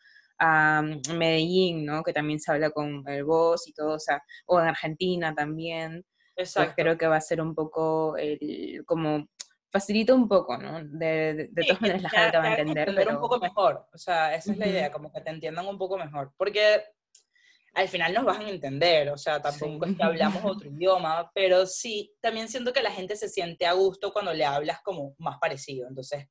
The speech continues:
Speaker 1: Ujú.
Speaker 2: como que no sa-, no están saliendo de su zona de confort, ¿sabes? <laughs> Entonces también es eso.
Speaker 1: <laughs> Claro.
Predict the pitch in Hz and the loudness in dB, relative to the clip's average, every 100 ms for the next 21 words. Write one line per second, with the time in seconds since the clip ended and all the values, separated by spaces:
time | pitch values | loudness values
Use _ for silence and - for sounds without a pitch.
0 | 190 190 185 180 160 139 135 131 151 151 | -6 -6 -2 -2 -2 -4 -6 -6 -8 -6
1 | 170 - 175 185 190 202 196 202 202 165 | -4 -4 -4 -4 -2 -2 -2 -4 -6 -6
2 | 147 185 147 143 139 143 - - 156 147 | -2 -2 -2 -8 -4 -6 -4 -2 -2 -2
3 | 170 _ - 262 196 196 214 214 233 226 | -10 _ -10 -6 -2 0 2 2 2 2
4 | 208 - 190 151 - - _ _ _ _ | 0 -2 -4 -4 -8 -20 _ _ _ _
5 | _ _ _ _ - 175 180 156 156 185 | _ _ _ _ -14 -6 -4 -4 -8 -12
6 | 196 | -14